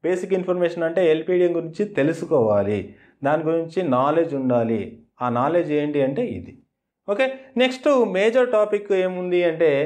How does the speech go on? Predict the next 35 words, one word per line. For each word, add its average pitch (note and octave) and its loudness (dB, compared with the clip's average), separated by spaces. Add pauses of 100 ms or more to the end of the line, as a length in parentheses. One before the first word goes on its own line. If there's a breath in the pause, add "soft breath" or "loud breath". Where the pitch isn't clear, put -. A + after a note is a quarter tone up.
(540 loud breath)
ఇప్పుడు A#3 0
చూడండి A#3 2 (300)
లైఫ్ G#3 0
సైకిల్ F3+ 0
ఉంది. E3 0
లైఫ్ E3+ 4
సైకిల్ G#3 0
nothing G3 0
but G3 2
ఏ E3 2 (100)
ఆర్గానిజం F3 0
అయినా E3+ 0
రీప్రొడక్షన్‌ని G#3 0
లైఫ్ E3+ 0
సైకిల్ D3+ -2
అంటారు. G#2+ -4
ఒక E3+ 0
ఆర్గానిజం G#3 2
అనేది F#3+ 2 (100)
ఇంకో F3+ 0 (160)
దాని F3 0 (100)
లాంటి E3+ 2
పిల్లల్ని F3+ 0 (460 loud breath)
ఏ D#3+ 4
విధంగా F3+ 2 (200)
ప్రొడ్యూస్ E3+ 0
చేస్తుంది D#3+ -2
అనే C#3+ 2
దాని D3+ 2
గురించి D#3 0
తెలుసుకోవడాన్ని D3+ 2
లైఫ్ C#3+ 2
సైకిల్ B2 0
అంటారు. F#2 -10
ఓకే, F#3+ 0